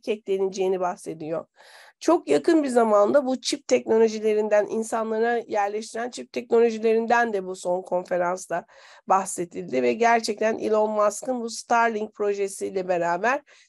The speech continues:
Neuralink projesinin devreye aldığını görüyoruz. Bugün konferansta küçük bir çocuk sordu Neuralink projesini. O da şunu söyledi,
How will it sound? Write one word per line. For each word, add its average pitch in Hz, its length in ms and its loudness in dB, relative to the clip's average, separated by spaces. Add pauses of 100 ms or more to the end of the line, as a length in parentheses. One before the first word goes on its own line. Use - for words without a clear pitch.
Neuralink 220 500 2
projesinin 190 640 -6
devreye 196 360 2
aldığını 185 440 0
görüyoruz. 180 600 -4
Bugün 262 320 -4 (440)
konferansta 262 800 0
küçük - 340 -16
bir - 40 -20
çocuk 294 300 -6
sordu 196 420 4
Neuralink 185 540 2
projesini. 185 760 -4 (380)
O 262 160 4
da 302 100 2
şunu 277 280 -4
söyledi, 226 720 -2